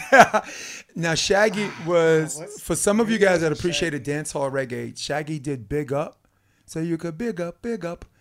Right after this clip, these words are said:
Speaker 1: Hard at home and say, "Me big up, big up."
Speaker 2: Mm-hmm.
Speaker 1: Um, so many, so he's been, he's been around for a minute. Like, Big Up came out
Speaker 2: Yeah.
Speaker 1: in ninety or ninety-one. So Shaggy, that's, you know, um, I have no idea how old he is, but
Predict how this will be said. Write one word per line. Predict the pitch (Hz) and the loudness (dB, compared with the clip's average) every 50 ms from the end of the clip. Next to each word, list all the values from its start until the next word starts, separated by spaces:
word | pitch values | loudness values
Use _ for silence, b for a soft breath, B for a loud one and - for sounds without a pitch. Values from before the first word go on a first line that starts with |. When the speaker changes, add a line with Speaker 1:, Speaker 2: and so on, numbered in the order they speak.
| b b b | b b b
Speaker 1:
Hard | - 160 214 240 247 254 262 | -10 -10 -8 -8 -8 -8 -8
at | 262 262 | -8 -8
home | 269 262 262 277 269 262 | -8 -8 -8 -8 -8 -10
and | 247 - | -10 -12
say, | - 226 | -12 -10
"Me | 220 202 214 208 | -10 -10 -10 -10
big | 190 233 233 185 175 | -10 -10 -10 -10 -10
up, | 170 170 _ - | -12 -12 _ -14
big | - 240 214 160 | -12 -12 -10 -10
up." | 156 165 151 | -10 -12 -12
Speaker 2:
Mm-hmm. | 147 156 175 - - - - - - - _ _ _ - 151 | -14 -18 -20 -20 -20 -20 -20 -20 -20 -20 _ _ _ -10 -8
Speaker 1:
Um, | 147 147 143 143 143 143 143 | -8 -6 -6 -6 -8 -8 -10
so | 135 - - - 185 190 | -12 -10 -4 -4 -2 -2
many, | 196 196 196 196 190 | -2 -4 -4 -4 -6
so | - - 190 165 | -4 0 0 2
he's | 151 175 220 269 240 175 | 2 2 0 -2 -4 -6
been, | 127 147 175 180 175 165 151 143 139 135 - _ _ - - B 170 156 B B B | -4 -4 -2 -2 -2 -6 -8 -8 -10 -14 -16 _ _ -16 -16 B -18 -20 B B B
he's | - 170 180 | -10 -8 -4
been | 175 269 254 | 0 0 2
around | 208 160 143 160 170 170 156 | 2 2 2 0 -2 -4 -6
for | - - 143 | -4 -4 -4
a | 123 113 | -4 -4
minute. | 113 120 147 175 - - - - | -8 -10 -10 -10 -12 -14 -16 -12
Like, | 165 147 135 120 117 113 | -10 -10 -8 -8 -8 -4
Big | 165 196 214 180 | -4 -4 -4 -4
Up | - 117 - - | -6 -8 -8 -8
came | - 160 156 143 143 | -10 -8 -8 -6 -6
out | 143 143 | -6 -6
Speaker 2:
Yeah. | 135 | -8
Speaker 1:
in | 123 117 | -8 -8
ninety | 117 127 170 180 143 120 | -8 -8 -10 -10 -10 -12
or | 113 113 | -12 -12
ninety-one. | 120 131 135 135 123 117 101 101 117 147 143 131 123 156 | -12 -12 -10 -10 -10 -12 -12 -12 -12 -12 -14 -14 -14 -14
So | - - 113 117 | -12 -12 -10 -10
Shaggy, | 117 - 143 156 170 151 131 135 127 120 B B B B B B | -10 -8 -8 -8 -8 -8 -10 -14 -16 -16 B B B B B B
that's, | - 147 139 139 - - | -6 -6 -6 -6 -6 -8
you | 156 156 | -8 -6
know, | 143 120 104 123 117 - _ _ - - | -6 -6 -8 -10 -12 -16 _ _ -14 -12
um, | 143 123 131 131 123 127 | -10 -10 -10 -10 -12 -12
I | 127 127 | -12 -10
have | 135 127 | -10 -8
no | 135 131 | -8 -6
idea | 127 127 123 127 131 131 | -6 -6 -6 -6 -6 -4
how | 131 123 | -4 -4
old | 123 131 123 | -6 -6 -6
he | 127 117 | -6 -8
is, | 110 113 120 117 | -8 -8 -10 -12
but | 117 123 113 113 113 - | -10 -8 -8 -8 -8 -12